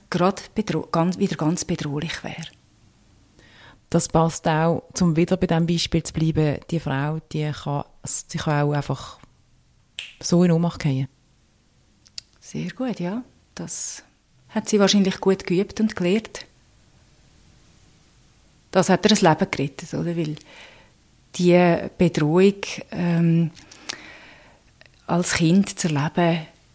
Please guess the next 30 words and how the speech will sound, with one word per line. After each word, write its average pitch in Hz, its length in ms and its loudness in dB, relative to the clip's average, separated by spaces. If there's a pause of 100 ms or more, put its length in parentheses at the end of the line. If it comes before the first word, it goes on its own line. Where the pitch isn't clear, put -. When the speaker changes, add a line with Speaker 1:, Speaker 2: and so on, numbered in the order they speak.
(200)
Speaker 1:
ja, - 280 -12 (200)
da 170 140 -2
würde 160 200 -2
man 170 80 0
ja 151 100 2
normalerweise 156 880 2 (160)
eigentlich 156 300 -4
erwarten, 143 400 -4
dass 156 200 -4
man 156 300 -2
stirbt, 254 440 0
dass 190 120 0
man 175 140 2
einen - 80 -2
Overload 208 520 4
hat. 196 260 2 (340)
Aber 175 240 -2
sie 170 420 0
hat 165 260 -4
das - 420 0
so 165 180 0
können 165 580 -2
lösen 233 480 2 (800)
und 190 540 -2
hoffentlich 185 360 -2
kann 185 140 -4
sie 190 100 -2
es - 100 -4
heute 196 240 0
integrieren. 196 600 2